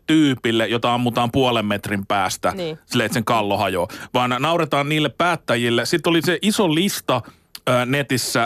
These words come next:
Speaker 1: että ne joku kymmenen päättäjää, jotka kaikki oli sanonut, että okei, tää raha on ihan ok.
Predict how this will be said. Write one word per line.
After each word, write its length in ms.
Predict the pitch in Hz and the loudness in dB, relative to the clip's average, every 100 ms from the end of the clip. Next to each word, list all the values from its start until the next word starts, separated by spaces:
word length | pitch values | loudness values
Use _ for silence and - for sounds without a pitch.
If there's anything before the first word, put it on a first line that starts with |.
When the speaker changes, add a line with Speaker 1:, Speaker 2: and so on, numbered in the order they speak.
| - | 0
Speaker 1:
että 140 | 120 | 0
ne 80 | 127 | 0
joku 200 | 127 123 | 0 -2
kymmenen 340 | 165 165 135 113 | 0 2 2 0
päättäjää, 560 | 127 120 - 113 110 | 0 -2 -2 0 2
jotka 240 | 110 110 120 | 0 -2 -2
kaikki 340 | 139 131 - | 0 0 0
oli 120 | 113 | 0
sanonut, 280 | 107 117 110 | 2 0 0
että 80 | 104 | 0
okei, 260 | 113 113 104 | 0 0 0
tää 140 | 107 | 0
raha 240 | 110 104 | 0 0
on 100 | 95 | -2
ihan 180 | 101 92 | -2 -4
ok. 240 | 92 65 | -4 -6